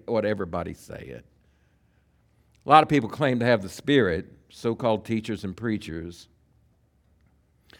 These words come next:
But really, their message is more aligned to the world. They're, we live in the age of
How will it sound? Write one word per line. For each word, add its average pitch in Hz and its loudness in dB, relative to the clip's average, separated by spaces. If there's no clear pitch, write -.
But 165 2
really, 214 10
their 165 10
message 170 4
is 131 0
more 151 6
aligned 135 6
to 139 -6
the 113 0
world. 107 2
They're, 151 8
we 190 4
live 170 6
in 151 2
the 151 6
age 156 8
of 107 0